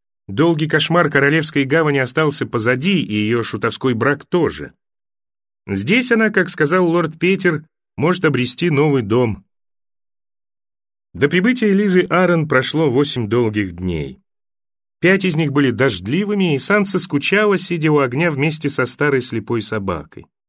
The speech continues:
Пес слишком слабый и беззубый, чтобы нести караул с Брайаном, большей частью спал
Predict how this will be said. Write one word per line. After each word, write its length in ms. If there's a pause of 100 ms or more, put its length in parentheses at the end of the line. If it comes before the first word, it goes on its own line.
(640)
Пес 220
слишком 360
слабый 460
и 20
беззубый, 520
чтобы 280
нести 300
караул 380
с 100
Брайаном, 640 (440)
большей 360
частью 400
спал 580